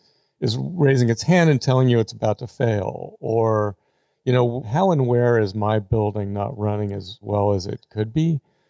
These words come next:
And, and what do I do about it? All the way, if you keep playing that out, I O T plus,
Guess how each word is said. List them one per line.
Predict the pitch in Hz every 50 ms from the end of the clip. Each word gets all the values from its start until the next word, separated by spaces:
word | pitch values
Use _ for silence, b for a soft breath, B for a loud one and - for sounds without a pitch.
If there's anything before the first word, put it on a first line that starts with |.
| _ -
And, | 123 117 117 113 123 -
and | 160 123 117
what | 120 123
do | 117 113
I | 107 104
do | 95 117 117 113
about | 110 101 113 110 117
it? | -
All | - 175 160 180 196
the | 175 160
way, | 156 156 147
if | 135 - -
you | 147 123
keep | - _ _ 185 185 - -
playing | - - 143 143 151 151 135
that | 127 113 107 110
out, | 120 107 110 117 127 139 208 190
I | 127 123 135 143
O | 139 135 123
T | - - - 127 120 120 113
plus, | - _ _ 117 113 113 113 104 - - -